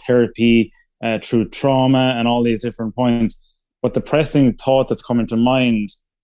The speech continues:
uh, is interesting that I actually connected with this really randomly. Now, when you said it in more of a golden nugget, I don't mean randomly,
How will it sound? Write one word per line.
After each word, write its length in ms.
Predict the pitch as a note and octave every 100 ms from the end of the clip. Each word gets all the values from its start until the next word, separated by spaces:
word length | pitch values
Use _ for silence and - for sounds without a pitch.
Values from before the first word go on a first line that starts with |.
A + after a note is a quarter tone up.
| _ _
uh, 240 | A2+ G#2+ G#2+
is 260 | A2+ A2 G#2+
interesting 580 | C3 B2+ D3+ - A#2 A2+
that 100 | G#2+
I 100 | A2
actually 520 | A2 G#2 - G#2+ G2 - _ _
connected 360 | A#2 A#2+ A#2+ A2
with 140 | A2+
this 240 | A#2 G2+ -
really 200 | A2 G#2
randomly. 420 | A#2+ A#2+ G#2+ G#2
Now, 220 | G#2+ G#2+
when 120 | G#2+
you 80 | G#2
said 280 | - C#3+ C3+
it 320 | A2 A2 G2+ - _ -
in 160 | C3 A#2+
more 220 | B2 A#2+
of 120 | A2
a 60 | G2+
golden 360 | A#2+ A#2+ G#2+
nugget, 380 | B2+ F3 C3+ A#2 - _ _
I 40 | A2
don't 120 | A#2
mean 160 | A2+ G#2
randomly, 560 | B2 B2+ A2 G2+ G2+